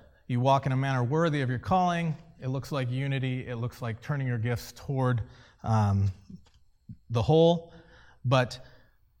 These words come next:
as the Gentiles do, we, uh, and in this usage, you know, again, Paul's, I think he has given his bona fides for not just bashing Gentiles as,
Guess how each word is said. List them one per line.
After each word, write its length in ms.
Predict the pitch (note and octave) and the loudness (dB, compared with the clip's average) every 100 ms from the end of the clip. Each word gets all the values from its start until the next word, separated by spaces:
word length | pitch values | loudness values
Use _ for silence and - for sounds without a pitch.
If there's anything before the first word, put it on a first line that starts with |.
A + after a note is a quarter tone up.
| _ - _ - | _ -20 _ 0
as 200 | C#3 B2+ | 2 4
the 100 | C#3 | 2
Gentiles 680 | B2+ F#3 F#3 C#3+ C3+ B2 G#2+ | 4 4 4 2 2 2 0
do, 380 | A#2+ A2 A2+ A2+ A2+ - - | -2 -2 -2 -4 -8 -18 -10
we, 220 | C3+ B2+ | -8 -6
uh, 40 | - - | -8 -6
and 580 | A#2 A2 A2+ A#2 A#2 | -2 -2 -2 -4 -6
in 140 | B2 B2 | -4 -2
this 240 | C#3 - | 0 0
usage, 520 | C#3+ B2+ C#3+ B2 A2 - - | -2 -2 -2 -4 -6 -12 -10
you 100 | A#2 | -6
know, 100 | A#2 | -4
again, 340 | A#2+ C3 B2+ - | -2 -4 -6 -4
Paul's, 320 | E3 E3 D3 - - - - - | 0 0 0 -6 -20 -20 -20 -10
I 100 | A#2+ | -6
think 220 | C3+ A#2 | -6 -4
he 100 | C#3 | -2
has 140 | A#2+ | -2
given 220 | A2+ C#3 C3 | -2 0 0
his 160 | A#2 | 0
bona 260 | G#2+ A#2+ A#2+ | -2 -4 -4
fides 320 | B2 A2+ G#2+ | -2 -2 -4
for 140 | G#2+ | -6
not 300 | G#2 G#2+ A2 | -4 -2 -4
just 280 | A2 G#2+ - _ _ _ _ | -4 -8 -8 _ _ _ _
bashing 420 | A#2 A2+ A2+ A#2+ | -2 0 -2 -4
Gentiles 680 | G#2 A2 G#2+ A#2 G#2+ G#2 F#2+ | -4 -2 -2 -2 -2 -4 -6
as, 440 | - G#2+ F#2 - | -6 -6 -6 -10